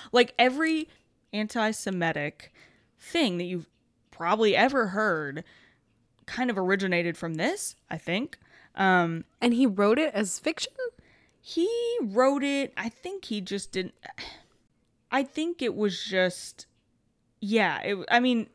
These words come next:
Speaker 2: It's wild how
Speaker 1: he
Speaker 2: back
Speaker 1: made
Speaker 2: then,
Speaker 1: it
Speaker 2: like,
Speaker 1: up. I don't
Speaker 2: you
Speaker 1: know.
Speaker 2: could have just written, like, a fictional account of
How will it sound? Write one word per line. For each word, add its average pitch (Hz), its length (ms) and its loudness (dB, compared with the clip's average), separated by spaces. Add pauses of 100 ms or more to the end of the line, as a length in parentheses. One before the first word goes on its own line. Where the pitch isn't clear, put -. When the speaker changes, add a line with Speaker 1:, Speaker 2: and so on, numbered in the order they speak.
(100)
Speaker 2:
It's 233 200 4
wild 180 360 4
how 185 80 2
Speaker 1:
he 269 80 6
Speaker 2:
back - 120 6
Speaker 1:
made 254 180 8
Speaker 2:
then, - 100 4
Speaker 1:
it 208 80 8
Speaker 2:
like, 147 100 0
Speaker 1:
up. 165 300 0 (140)
I 196 100 6
don't 214 200 4
Speaker 2:
you 208 60 4
Speaker 1:
know. 202 160 6
Speaker 2:
could 202 140 8
have 175 160 4
just 165 260 -4
written, 151 480 -6
like, 147 160 -8
a 156 60 -8
fictional 143 420 -8
account 139 360 -10
of 151 200 -8